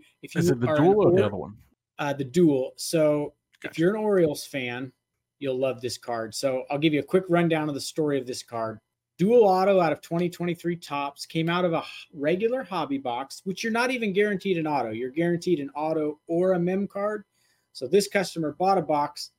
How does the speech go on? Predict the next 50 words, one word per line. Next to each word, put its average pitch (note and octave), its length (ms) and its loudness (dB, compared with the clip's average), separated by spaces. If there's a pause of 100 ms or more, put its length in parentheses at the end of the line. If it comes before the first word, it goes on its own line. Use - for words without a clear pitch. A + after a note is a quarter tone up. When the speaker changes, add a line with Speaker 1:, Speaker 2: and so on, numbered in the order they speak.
(420)
Speaker 1:
hit D#4+ 180 6
an A3 100 0
auto. C#3 320 2
Not D#3+ 200 2
only E3+ 200 2
did D3+ 140 -2
they C3+ 120 -2
hit F3+ 140 0
an E3 100 0
auto, C3 280 -2
they C3+ 100 -2
hit C#3+ 160 0
a B2 60 -2
dual G3+ 520 2
Adley, F3 540 0
Gunnar D#3+ 260 -2
Henderson, D3 840 -4 (400)
dual B3 300 6
rookie F#3+ 320 0
auto, B2+ 440 -4
and D3 140 -4
then E3 140 -2
it's E3 180 -8
number A3 420 0
two B3+ 220 2
of D3 120 4
ten, C#3 380 -4
which C#3+ 280 -6
is C3+ 280 -2 (140)
Gunner's D#3 500 -2
number. A2+ 480 -10 (460)
Um, C3 400 -6 (400)
we F#3 320 -2
graded F#3 480 4
it G3 140 -2
for D#3+ 260 4
them. F3+ 260 2
In F3 80 0
other D3 180 0
words, C#3+ 280 -2
we C#3 80 -4
sent C#3+ 220 -8
it C3+ 100 -12
to - 80 -20
P C3 200 -8
S - 180 -10
A D#3+ 180 0
through C3 240 -8
our A2+ 140 -6
service. A3+ 580 0